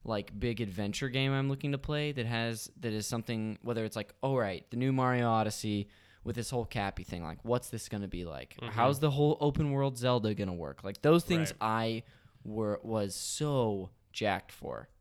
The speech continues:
Speaker 1: and re-, and f-, for good reason. Uh, those, these games that I'm excited for, I think are gonna be great, but I think probably because they don't have, unless Metroid Prime four comes out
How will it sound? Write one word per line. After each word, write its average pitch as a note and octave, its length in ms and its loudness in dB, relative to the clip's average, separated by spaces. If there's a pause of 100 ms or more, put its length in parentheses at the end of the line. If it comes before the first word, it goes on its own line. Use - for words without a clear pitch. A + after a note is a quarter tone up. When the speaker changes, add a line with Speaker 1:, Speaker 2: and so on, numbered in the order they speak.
Speaker 1:
and A2+ 500 2
re-, F3+ 260 0
and C3 140 0
f-, - 80 -14 (240)
for C#3+ 120 -4
good C3 160 -2
reason. C3 380 -2 (420)
Uh, F#2+ 380 0 (480)
those, C3+ 400 6 (240)
these B2 200 -2
games B2+ 240 2
that A2+ 100 -2
I'm G#2+ 240 -2
excited G#2 340 -2
for, G2+ 140 -4
I G2+ 40 -4
think G#2+ 220 -6
are C3 80 -6
gonna D3+ 140 -4
be D#3 100 -2
great, A2 420 0 (440)
but - 320 2 (520)
I F3 60 -2
think B3+ 180 -4
probably C3+ 280 4
because G#2 640 -4
they A2 160 -2
don't G#2 160 -4
have, G2+ 520 -6 (160)
unless A#2+ 280 -2
Metroid G2+ 360 -2
Prime F#2 380 -4
four D#2+ 240 -8
comes - 260 -14
out B1 240 -10